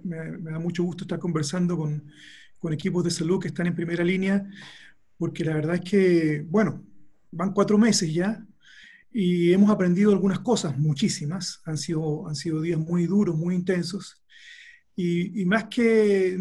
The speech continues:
nada, tra-, tra-, tratar de hacer un resumen de en qué está la situación y ver, eh, entre todos cómo vamos abriendo camino en lo que sigue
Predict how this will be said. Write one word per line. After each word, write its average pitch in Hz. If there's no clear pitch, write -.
nada, 214
tra-, 190
tra-, 196
tratar 190
de 214
hacer 208
un 214
resumen 208
de 175
en 170
qué 196
está -
la 196
situación 202
y 185
ver, 190
eh, 185
entre 170
todos 190
cómo 190
vamos 190
abriendo 185
camino 185
en 175
lo 160
que 147
sigue 143